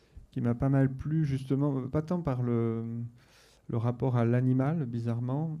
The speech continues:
mais, euh, euh, tout à l'heure, on regardait des, des pho-, des images de Marais, de, de, de la chronophotographie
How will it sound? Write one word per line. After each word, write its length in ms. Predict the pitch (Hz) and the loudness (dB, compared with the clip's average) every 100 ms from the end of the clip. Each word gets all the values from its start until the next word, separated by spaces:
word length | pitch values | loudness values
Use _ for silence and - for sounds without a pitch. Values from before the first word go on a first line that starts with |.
| 156 | -8
mais, 360 | 117 113 117 113 | -6 -2 0 0
euh, 280 | 110 110 113 120 - - _ _ _ - | -2 -4 -6 -8 -16 -20 _ _ _ -10
euh, 60 | |
tout 200 | - - 117 | -8 -4 -2
à 20 | |
l'heure, 120 | 127 | -2
on 40 | 117 | -2
regardait 300 | 113 113 113 | -4 -4 -2
des, 160 | 113 | -2
des 220 | 110 113 113 | -2 -2 -4
pho-, 160 | - - | -4 -8
des 180 | 123 117 | -4 -2
images 240 | 120 123 123 | 0 0 0
de 500 | 113 113 110 110 110 101 - - | -2 0 -2 -4 -6 -6 -6 -4
Marais, 540 | 120 117 131 143 151 143 | 0 2 2 0 -2 -6
de, 300 | 135 120 110 117 | -6 -4 -4 -6
de, 180 | 113 110 | -6 -6
de 80 | |
la 100 | 113 | -6
chronophotographie 800 | 113 135 131 131 127 127 127 151 | 0 2 2 2 0 0 -2 -8